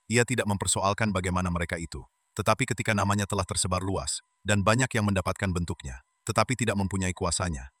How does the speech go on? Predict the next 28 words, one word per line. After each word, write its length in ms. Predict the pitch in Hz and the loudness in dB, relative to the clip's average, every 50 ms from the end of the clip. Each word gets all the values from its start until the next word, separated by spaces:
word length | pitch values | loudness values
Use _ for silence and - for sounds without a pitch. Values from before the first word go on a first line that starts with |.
| _ _ | _ _
orang-orang 460 | 107 110 113 113 104 117 127 135 127 | 2 4 4 4 4 2 2 2 2
seperti 380 | - - - - - 110 101 | 0 -2 -4 -4 -6 -6 -6
itu 180 | 104 - 120 98 | -4 -4 -4 -4
adalah 240 | 92 98 95 95 - | -2 0 -2 0 -2
antikristus, 720 | 95 90 - 92 - 104 101 - - - - - - - _ _ _ - | -2 -4 -4 -6 -6 -4 -4 -4 -4 -6 -6 -8 -8 -10 _ _ _ 0
dan 160 | 104 107 104 | 0 2 2
disangkal 460 | 104 98 - 117 120 123 - 123 113 | 4 2 2 2 2 2 2 2 2
oleh 180 | - 98 98 92 | 2 0 0 2
mereka 320 | 95 101 101 - 110 104 | 2 0 0 0 0 0
yang 140 | 98 95 92 | 0 0 0
mempunyai 340 | 90 82 - 92 90 85 85 - | -2 -2 -2 -2 -2 -2 -4 -6
kuasa. 480 | - 90 82 78 - - 65 62 - - _ _ _ | -6 -6 -4 -4 -4 -6 -6 -10 -14 -18 _ _ _
Dan 160 | - 95 95 | -2 -2 0
demikian 400 | 92 95 95 95 - 104 98 95 | 0 0 0 -2 -2 -2 -2 -2
juga 160 | 87 101 92 98 | -2 -2 -2 -2
sekarang. 480 | - - - 87 85 - 69 64 - - _ _ | -2 -2 -2 -4 -4 -4 -6 -8 -12 -16 _ _
Dan 240 | _ - 101 101 98 | _ 0 0 2 2
semua 240 | - 107 107 107 104 | 2 2 2 2 2
orang 240 | - 110 113 110 - | 2 2 2 2 0
pertimbangkanlah, 720 | 98 - 107 98 87 90 90 87 - 92 85 73 65 - - _ _ _ _ | -2 -2 0 0 2 2 0 0 -2 -4 -4 -4 -6 -10 -14 _ _ _ _
kamu 320 | - 107 107 117 120 113 | 2 2 2 4 2 2
yang 80 | 107 101 | 2 2
sudah 240 | - 104 101 98 90 | 0 0 0 0 0
lama 240 | 98 98 101 101 95 | 2 0 0 0 0
duduk 240 | 98 95 98 98 | 0 -2 -2 -4
mendengar 400 | - 95 92 90 92 95 92 95 | -2 -2 -2 -2 0 -2 -2 -2
dan 160 | 92 85 90 85 | -2 -2 -2 -2
belajar. 480 | 80 87 85 82 80 76 65 - - | 0 -2 -2 -2 -4 -6 -8 -10 -14